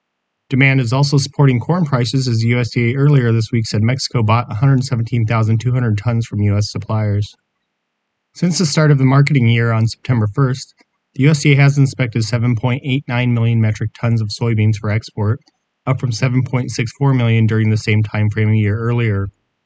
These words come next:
Corn inspections since the beginning of September are now at four point four million metric tons, up from three point seven seven million during the same period last year. Soybean futures for November delivery jumped thirteen and a quarter cents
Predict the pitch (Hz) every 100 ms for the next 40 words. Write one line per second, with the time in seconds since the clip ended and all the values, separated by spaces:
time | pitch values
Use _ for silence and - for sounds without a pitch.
0 | _ _ _ _ - 143 123 113 104 113
1 | - 117 120 110 113 110 117 113 107 101
2 | 107 - 123 143 123 110 107 - - 123
3 | 110 117 117 110 143 156 131 117 104 101
4 | 107 107 - 113 135 143 _ _ _ _
5 | - 175 175 170 139 139 139 - 135 120
6 | 135 127 131 - 117 117 113 110 113 107
7 | 110 107 104 107 107 101 104 104 107 98
8 | 95 95 92 - - 113 104 101 _ _
9 | _ _ _ _ _ _ _ _ _ _
10 | _ _ - 143 127 123 117 127 127 107
11 | 139 139 127 117 117 107 113 110 143 143
12 | 120 117 - 127 - 127 117 107 98 110
13 | 107 127 147 -